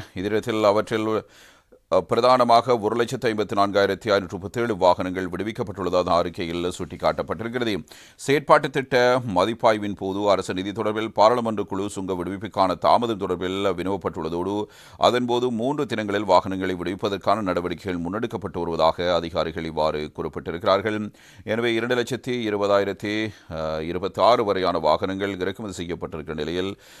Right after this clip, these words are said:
அதில் ஒன்-, ஒன்றரை லட்சம் அளவிலான வாகனங்கள் மாத்திரமே இதுவரை விடுவிக்கப்பட்டிருக்கின்றன. விரைவில், அ, இறுதியையும் விடுவிப்பதற்கு தேவையான நடவடிக்கைகள், அ, முன்னெடுக்கப்படும் என்பதாக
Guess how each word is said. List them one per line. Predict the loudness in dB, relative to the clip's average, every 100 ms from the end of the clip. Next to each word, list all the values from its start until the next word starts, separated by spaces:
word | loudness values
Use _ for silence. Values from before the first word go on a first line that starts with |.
| -2
அதில் | 0 0 0
ஒன்-, | -2 -4 -6
ஒன்றரை | -6 -2 -2
லட்சம் | -2 -4 -4
அளவிலான | -2 0 0 2
வாகனங்கள் | 0 0 -2 -6 -4
மாத்திரமே | -4 -6 -8 -8 -8
இதுவரை | -8 -6 -6 -6
விடுவிக்கப்பட்டிருக்கின்றன. | -8 -10 -10 -10 -10 -8 -8 -8 -6 -2 -2 -2 -8
விரைவில், | -4 -2 -2 -2
அ, | -4 -4 -4 -2
இறுதியையும் | 0 -2 -4 -6 -6 -6
விடுவிப்பதற்கு | -6 -6 -6 -8 -10
தேவையான | -10 -8 -6 -6
நடவடிக்கைகள், | -6 -6 -8 -10 -8 -6 -6 -10 -20 -20 -8
அ, | -4
முன்னெடுக்கப்படும் | -2 -2 -4 -4 -4 -4 -6
என்பதாக | -6 -2 -2 -2 -4 -4